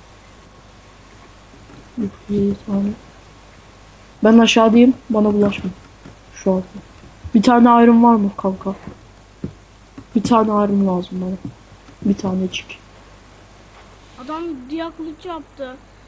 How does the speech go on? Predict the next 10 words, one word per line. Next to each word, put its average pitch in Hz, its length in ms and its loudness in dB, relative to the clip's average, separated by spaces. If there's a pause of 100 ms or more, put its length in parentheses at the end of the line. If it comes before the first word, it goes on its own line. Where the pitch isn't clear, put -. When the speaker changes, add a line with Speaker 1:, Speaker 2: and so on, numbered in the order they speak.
(140)
Speaker 2:
Çabuk 392 300 -10
yanıma 392 340 -8
gel. 339 300 -10 (680)
Ya 381 100 -4
sen 480 280 -8
kazanacaksın 381 680 -10
bu 359 60 -10
eli 359 280 -10
ya 359 160 -10
da 320 120 -12